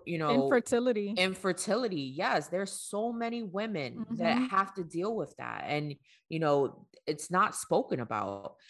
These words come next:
Speaker 1: And what makes it worse is they go through this,
Speaker 2: Mm-hmm.
Speaker 1: they, they have to put themselves through a financial burden because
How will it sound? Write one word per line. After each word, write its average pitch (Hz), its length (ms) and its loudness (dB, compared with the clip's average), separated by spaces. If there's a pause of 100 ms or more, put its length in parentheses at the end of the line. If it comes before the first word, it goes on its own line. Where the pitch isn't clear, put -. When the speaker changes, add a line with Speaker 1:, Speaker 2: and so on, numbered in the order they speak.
(160)
Speaker 1:
And 151 360 -2
what 160 240 -2
makes 190 260 -4
it 170 100 -4
worse 180 460 -4
is 160 140 -8 (100)
they 165 280 2
go 208 280 2
through 170 280 -2
this, 147 320 -2 (140)
Speaker 2:
Mm-hmm. 220 340 -4
Speaker 1:
they, 180 440 2 (260)
they 170 120 -2
have 196 260 -2
to 262 60 -4
put 233 240 -6
themselves 202 400 -2
through 180 140 -2
a 156 40 0
financial 180 640 0
burden 156 800 -2
because 151 560 -2